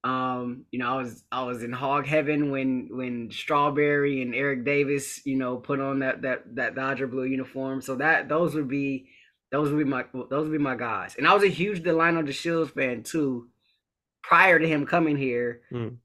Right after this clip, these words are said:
Speaker 1: I felt like every time the Dodgers went up there to Montreal, like, he beat us. <laughs> Like, he was, he was always getting some sort of walk off or something. Then he came here. I remember I was, I was so excited. But the top two, without a doubt, Mondesi and, and, and, uh, and Ramon Martinez.
Speaker 2: I like it.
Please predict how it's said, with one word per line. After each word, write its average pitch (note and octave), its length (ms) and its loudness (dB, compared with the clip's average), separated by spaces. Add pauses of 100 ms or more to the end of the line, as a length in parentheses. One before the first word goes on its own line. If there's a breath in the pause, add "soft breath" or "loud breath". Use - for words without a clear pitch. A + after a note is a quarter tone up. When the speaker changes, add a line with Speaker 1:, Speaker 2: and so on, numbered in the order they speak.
Speaker 1:
I C3+ 60 2
felt E3 160 6
like D3 160 4
every E3 220 4
time D#3+ 280 4
the D3+ 80 4
Dodgers D#3 260 4
went D#3 120 2
up C#3 60 -4
there D#3+ 100 0
to D3 60 0
Montreal, D3+ 480 2
like, C3+ 140 2
he D3 80 2
beat D3 220 2
us. - 260 -8
<laughs> - 40 -8
Like, B2+ 160 -2
he A#3+ 360 6
was, C4 300 4
he B3 140 4
was A#3 220 8
always G3+ 300 8
getting F#3+ 320 -2
some F#3+ 220 -2
sort F3 200 4
of D#3+ 80 4
walk E3+ 280 2
off D3+ 140 4
or D3 100 -2
something. C#3+ 400 -2 (240 loud breath)
Then C#3+ 120 2
he D3+ 60 6
came E3 280 4
here. D#3+ 200 2
I C#3+ 40 2
remember C3 260 0
I C3 60 4
was, B2 140 -4
I B2 100 -2
was A#2+ 140 -6
so B2+ 160 -6
excited. G#2+ 460 -6
But A2 200 -4 (520 soft breath)
the B2+ 100 -6
top D#3+ 300 4
two, E3 140 2
without C3+ 220 4
a B2+ 40 -6
doubt, A#2+ 380 -2 (100)
Mondesi B2 640 -4
and, G#2 140 -12
and, G#2+ 220 -10
and, A2 200 -8
uh, G2 280 -8 (240)
and G#2 100 -8
Ramon G#2 300 -8
Martinez. G2 480 -12 (880)
Speaker 2:
I A2+ 60 -2
like C#3 360 4
it. G#2+ 220 2